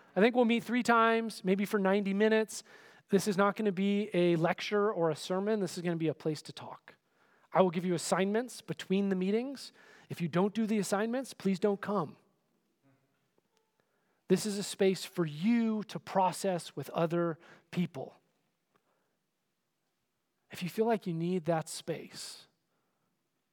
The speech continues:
sign up. If you don't, no pressure.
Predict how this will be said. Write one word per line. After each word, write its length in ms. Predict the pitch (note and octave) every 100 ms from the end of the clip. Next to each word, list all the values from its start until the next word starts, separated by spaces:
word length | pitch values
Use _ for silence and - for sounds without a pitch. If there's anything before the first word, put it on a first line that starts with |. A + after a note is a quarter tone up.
| _ _ _
sign 180 | - D#4+
up. 120 | - _ _ _ _ _ _ _ _ _ _ _ _ _ _ _ -
If 120 | D3+
you 60 | F3
don't, 280 | B3 D#4+
no 140 | E3 G3+
pressure. 380 | A#3 - D3